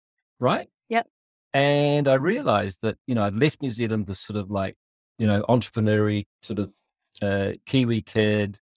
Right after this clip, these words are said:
Speaker 1: and I'd actually let, you know, fame and fortune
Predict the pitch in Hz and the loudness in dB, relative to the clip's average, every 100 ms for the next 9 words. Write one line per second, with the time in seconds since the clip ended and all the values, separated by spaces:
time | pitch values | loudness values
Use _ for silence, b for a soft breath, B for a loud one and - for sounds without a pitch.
0 | _ _ _ _ - 113 113 110 110 110 | _ _ _ _ -4 0 2 2 0 0
1 | 107 107 - 104 120 - 113 101 95 98 | -2 -4 -4 -2 -2 -4 -4 -2 -2 -2
2 | 95 95 - _ - 104 - - - _ | -4 -8 -16 _ -6 -4 -4 -8 -20 _
3 | _ 110 95 92 _ - 123 117 101 107 | _ -6 -4 -6 _ -2 0 2 0 -4
4 | 107 87 - 95 92 | -6 -6 -6 -4 -4